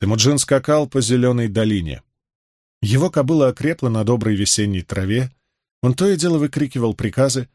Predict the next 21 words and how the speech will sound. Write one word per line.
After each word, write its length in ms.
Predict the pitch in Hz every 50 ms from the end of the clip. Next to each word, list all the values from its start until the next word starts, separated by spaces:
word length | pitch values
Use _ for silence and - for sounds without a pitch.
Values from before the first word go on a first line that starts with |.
| _ _
чтобы 280 | _ - - 135 117 127 127
унимать 500 | - 131 123 127 120 123 131 135 117 -
самых 340 | - 127 117 113 113 - -
нетерпеливых 760 | 117 107 - 117 101 - - 107 110 123 123 117 113 -
из 120 | 117 104 -
своих 320 | - 101 95 95 - -
военачальников. 880 | 101 95 92 92 92 - - 90 80 78 71 69 - - 64 - - _ _ _ _ _ _ _ _ _ _ _ _ _ _ _ _ _ _ _
Илак 320 | - 113 131 151 170 160 147
был 140 | 175 175
хуже 280 | 151 - 143 139 120 135
всех. 460 | - - - 69 53 - - - _ _ _ _ _ _ _ _ _ _ _
Левое 340 | 107 113 123 131 127 123 120
крыло 320 | - - 123 123 127 127
постоянно 600 | - - - - - 110 117 131 139 135 131 127
выдавалось 580 | 117 107 127 117 117 117 117 120 113 104 95 -
вперёд, 520 | - - - 104 101 110 127 143 135 -
и 120 | - - 120
его 160 | 113 113 113
постоянно 560 | - 110 - - - 104 110 120 127 135 131
приходилось 500 | 131 - 131 - 127 107 117 117 117 104
сдерживать. 680 | 98 98 104 120 107 92 - 87 78 65 64 - - -